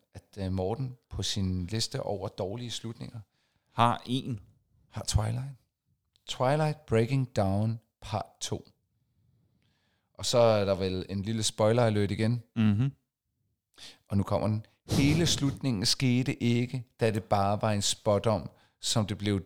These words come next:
Speaker 1: delt blandt de to vampyrledere. Det her giver hat mening for mig, fordi jeg stadig mangler at se, øh,
Speaker 2: Mm.
Speaker 1: øh, Twilight til, til enden.
Speaker 2: Jeg kan faktisk ikke huske det her. Jeg, men jeg kan huske, at jeg, jeg var faktisk tæt på at putte Twilight på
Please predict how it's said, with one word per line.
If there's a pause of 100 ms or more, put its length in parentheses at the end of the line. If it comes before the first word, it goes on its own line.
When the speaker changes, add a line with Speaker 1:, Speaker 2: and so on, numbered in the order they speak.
Speaker 1:
delt
blandt
de
to
vampyrledere. (640)
Det
her
giver (140)
hat
mening
for
mig,
fordi
jeg
stadig
mangler
at
se, (140)
øh, (360)
Speaker 2:
Mm. (260)
Speaker 1:
øh,
Twilight
til,
til
enden. (180)
Speaker 2:
Jeg
kan
faktisk
ikke
huske
det
her. (300)
Jeg,
men
jeg
kan
huske,
at
jeg, (600)
jeg
var
faktisk
tæt
på
at
putte
Twilight
på